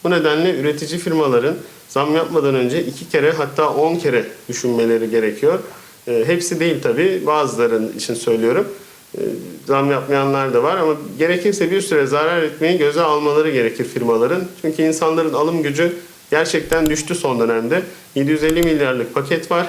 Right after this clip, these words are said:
Bunun zaten altı yüz milyarı büyük firmalara gidiyor. Küçük firmalara verilecek üç ay için dokuz bin avro. İnsanlar günde dokuz bin avro kasa yapan dükkanını kapatmış. Siz bunlara diyorsunuz ki, "Üç aylık dokuz bin avro vereyim."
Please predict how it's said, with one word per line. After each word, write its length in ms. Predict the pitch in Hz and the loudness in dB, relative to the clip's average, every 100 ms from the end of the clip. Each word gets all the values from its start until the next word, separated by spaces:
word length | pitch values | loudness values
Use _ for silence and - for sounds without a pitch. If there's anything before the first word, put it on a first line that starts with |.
| - - - | -6 -14 -2
Bunun 220 | 156 160 | 0 2
zaten 320 | 151 156 156 | 2 2 2
altı 260 | 139 151 185 | 0 0 -2
yüz 120 | 160 | -2
milyarı 400 | 143 139 139 180 - - - - | 0 0 0 -2 -6 -14 -8 -2
büyük 200 | 175 180 | -2 -2
firmalara 500 | 139 131 123 117 113 | 0 2 2 2 0
gidiyor. 300 | 113 123 180 185 - - | 0 0 -2 -4 -16 -12
Küçük 280 | - 190 175 | -6 -4 -2
firmalara 420 | 156 151 139 135 | 0 2 2 2
verilecek 480 | 143 151 147 123 117 - - - | 0 0 0 -2 -4 -6 -18 -12
üç 180 | - 165 | -2 0
ay 100 | 139 | 0
için 240 | 135 127 | 0 0
dokuz 320 | 135 135 165 | 0 -2 -2
bin 100 | 165 | 0
avro. 320 | 165 170 180 180 - - - | 2 2 -2 -4 -12 -20 -4
İnsanlar 440 | 156 165 160 160 | -2 0 2 2
günde 280 | 151 170 165 | 0 0 2
dokuz 300 | 156 156 175 | 0 0 -2
bin 100 | 165 | 0
avro 260 | 156 139 127 | 2 0 0
kasa 260 | 160 160 | -2 2
yapan 320 | 156 147 143 131 | 0 0 -2 -2
dükkanını 400 | - 151 135 - | -2 0 0 0
kapatmış. 580 | 160 165 160 175 180 - - - | -2 -2 -2 -2 -4 -6 -18 -18
Siz 240 | - 170 165 | -6 -2 0
bunlara 320 | 165 156 151 | 2 2 2
diyorsunuz 480 | 160 147 147 135 135 | 0 0 0 -2 0
ki, 180 | 185 180 - | 0 -2 -6
"Üç 220 | 175 - | -6 -2
aylık 320 | 135 151 180 | 0 0 0
dokuz 300 | 151 156 156 | -2 -2 -4
bin 100 | 143 | 0
avro 260 | 135 117 110 | 0 2 2
vereyim." 280 | 123 110 | 0 0